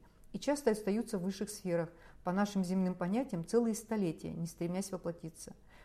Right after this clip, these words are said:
В некоторых случаях они так далеко уходят от человеческой расы, что проводят целые тысячи лет в высших сферах,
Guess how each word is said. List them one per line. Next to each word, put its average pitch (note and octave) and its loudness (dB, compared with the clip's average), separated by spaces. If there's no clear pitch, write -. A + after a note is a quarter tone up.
В G3+ 2
некоторых C4+ 4
случаях D4+ 4
они G#3 4
так A#3+ 4
далеко A3+ 4
уходят A3+ 0
от G3 -8
человеческой G3+ -2
расы, G3+ -2
что - -6
проводят A3 4
целые B3+ 2
тысячи A#3+ -4
лет A3 2
в E3+ -8
высших E3 -2
сферах, E3 -4